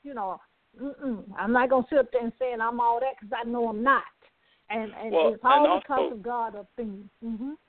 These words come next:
Speaker 1: Go ahead. I'm sorry.
Speaker 2: Mm-hmm. Yeah, go ahead. Yeah, but, and it's also like the apostle, I think the apostle Paul said, I, I think, and I'm, I'm, I, he said, "Follow me as I follow Christ." And that's what, and that's the
Speaker 1: Mm-hmm.
Speaker 2: reason why we should, as parents and, and as,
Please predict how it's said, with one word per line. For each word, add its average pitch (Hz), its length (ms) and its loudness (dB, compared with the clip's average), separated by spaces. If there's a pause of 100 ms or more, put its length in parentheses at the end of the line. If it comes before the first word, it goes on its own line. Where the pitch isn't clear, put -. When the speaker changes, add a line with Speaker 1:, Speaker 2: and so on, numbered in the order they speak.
Speaker 1:
Go 202 80 -2
ahead. 196 200 -2
I'm 202 140 -12
sorry. 175 200 -6
Speaker 2:
Mm-hmm. 180 200 -12 (480)
Yeah, 175 200 4
go 196 180 6
ahead. 120 160 -2
Yeah, 135 220 0 (100)
but, 127 160 2
and 143 220 0
it's 147 160 -2
also 170 340 4
like 135 220 0
the 113 200 -4
apostle, 143 380 2
I 120 140 2
think 131 180 -10
the 123 60 -16
apostle 143 320 -2
Paul 156 320 4 (100)
said, 127 320 0 (100)
I, 104 100 -10
I - 260 -14
think, - 180 -10
and 92 220 -14 (320)
I'm, 98 120 -8
I'm, 104 160 -4
I, 104 220 -4 (460)
he 139 180 -4
said, 131 240 6
"Follow 151 260 6
me 147 200 -4
as 135 100 -10
I 127 160 0
follow 117 240 -4
Christ." - 400 -6 (340)
And 104 240 -10
that's 131 300 -2
what, 127 300 2 (100)
and 104 180 0
that's 139 140 6
the 185 160 2
Speaker 1:
Mm-hmm. - 80 -2
Speaker 2:
reason 117 400 -4
why 95 380 2 (440)
we 120 320 0 (140)
should, 110 440 2
as 95 180 4 (180)
parents 120 520 4
and, 95 260 2
and 92 200 -2
as, 90 180 -4